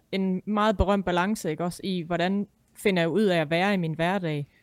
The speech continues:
uden at have et stort mål, som gør, at jeg skal have en undskyldning for at gå ud og træne.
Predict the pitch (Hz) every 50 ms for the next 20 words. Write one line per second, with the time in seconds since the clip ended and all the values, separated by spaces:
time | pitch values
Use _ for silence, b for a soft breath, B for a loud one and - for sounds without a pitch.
0 | b b 196 214 214 190 160 170 170 - - - 196 180 165 185 202 214 208 170
1 | 147 - 180 165 156 - 165 170 185 190 - - 151 - 151 160 156 - 180 175
2 | 170 170 170 185 214 - - 180 151 151 156 151 - 180 175 160 165 160 156 -
3 | 180 180 190 220 226 214